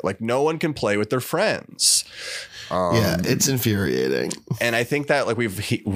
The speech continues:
Speaker 1: we've hit peak frustration with that. So people are very open to try new stuff that you can play with your friends. Um, like, I think that's a big part of the success of V Rising. Um, yeah,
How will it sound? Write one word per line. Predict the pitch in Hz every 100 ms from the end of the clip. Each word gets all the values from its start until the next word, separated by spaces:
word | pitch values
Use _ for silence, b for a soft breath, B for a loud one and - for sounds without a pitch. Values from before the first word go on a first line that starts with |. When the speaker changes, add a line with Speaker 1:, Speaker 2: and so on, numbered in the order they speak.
| 98 -
Speaker 1:
we've | 117 110
hit | 117 117 -
peak | - 123 123 120 - - B B -
frustration | - 113 - - 113 123 - 104
with | 98 -
that. | 90 87 85 73 - B B
So | -
people | 92 117 135
are | 117 98 -
very | 92 104 113 110
open | 90 101 98 92
to | 90
try | - 98 95 92 90 87 -
new | 92 98
stuff | 95 - 92
that | -
you | 85
can | 95
play | 92 95
with | 90 87
your | 85
friends. | - 85 76 71 - - -
Um, | 80 76 73 76 - B B -
like, | 101 95 - -
I | 120
think | 117
that's | 110 104
a | 98
big | 101 98
part | - 101
of |
the | 98
success | 101 - 92 87
of | 92 90
V | 90 82
Rising. | 85 113 120 117 113 113 113 117 B B B B
Um, | 92 87 80 78 76 69 - -
yeah, | - 98 80